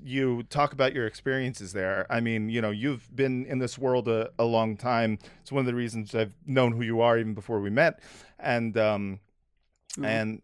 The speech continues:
Speaker 1: you know, I, uh, I would, yeah, I would love to ask you about it.
Speaker 2: Oof. Uh, I mean, I started going to Palestine in two thousand four,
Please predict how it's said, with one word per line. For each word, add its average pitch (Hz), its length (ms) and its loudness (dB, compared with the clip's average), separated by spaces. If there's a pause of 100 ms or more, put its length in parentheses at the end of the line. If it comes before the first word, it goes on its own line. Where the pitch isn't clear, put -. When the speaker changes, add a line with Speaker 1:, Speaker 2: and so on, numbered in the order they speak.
(120)
Speaker 1:
you 143 160 -2
know, 95 220 0
I, 107 400 0
uh, 98 280 0
I 113 60 -6
would, 107 240 -6 (320)
yeah, 135 400 -2
I - 20 -10
would 110 140 -8
love 113 200 -2
to 113 340 0 (600)
ask 117 280 -6
you 117 100 -6
about 101 300 -4
it. 247 60 0
Speaker 2:
Oof. - 520 -6
Uh, 226 420 8
I - 80 2
mean, 233 160 4
I 247 60 6
started 254 380 4
going 220 420 4
to - 80 -8
Palestine 185 1000 2 (440)
in 175 380 0
two 180 160 -6
thousand 160 320 -2
four, 170 560 0